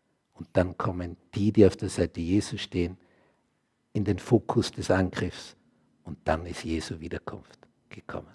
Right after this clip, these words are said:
Ob's so kommt, das werden die Ereignisse jetzt zeigen,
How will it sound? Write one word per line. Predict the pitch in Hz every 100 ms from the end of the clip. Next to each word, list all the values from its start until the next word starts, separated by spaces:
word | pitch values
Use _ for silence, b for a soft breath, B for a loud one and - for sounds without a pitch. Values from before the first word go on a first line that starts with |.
| _ _ _ _ _ _ _ _ _ _ _ _ _ _ _ -
Ob's | 147 -
so | -
kommt, | 101 151 302 349 -
das | 170
werden | 147 139 135
die |
Ereignisse | 139 117 123 135 117 123
jetzt | 110 - -
zeigen, | 120 120 170 226